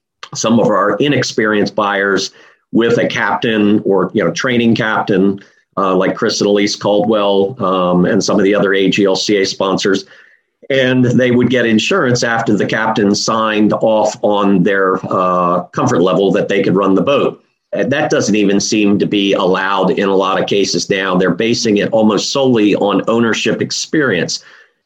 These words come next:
And they don't want to insure someone on a boat more than fifteen feet larger than the largest boat they've ever owned. Now, we are spending a vast majority of our time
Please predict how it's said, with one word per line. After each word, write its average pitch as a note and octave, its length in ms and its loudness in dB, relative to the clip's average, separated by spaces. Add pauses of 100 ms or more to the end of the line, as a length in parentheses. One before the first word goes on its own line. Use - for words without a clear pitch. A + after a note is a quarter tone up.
And G2+ 260 0
they G#2 160 2
don't B2+ 400 0
want A#2 360 0
to A2+ 140 0
insure A2+ 380 0
someone G#2+ 680 0 (520)
on G2+ 280 0
a G2+ 240 0
boat G#2+ 440 -2 (220)
more A#2+ 300 2
than G#2+ 180 0
fifteen C#3 720 -2
feet A#2+ 380 0
larger G#2 840 0
than A2 160 0
the G#2 80 2
largest G#2+ 540 0
boat G#2 260 0
they've F#2+ 180 0
ever F#2 280 0
owned. F2+ 440 -2 (640)
Now, G2+ 260 0
we D#3 300 2
are B2+ 100 0
spending A#2 840 0
a F2+ 220 0
vast A2+ 580 -4
majority G#2+ 560 0
of F#2+ 100 0
our G2 200 -2
time F#2+ 800 -2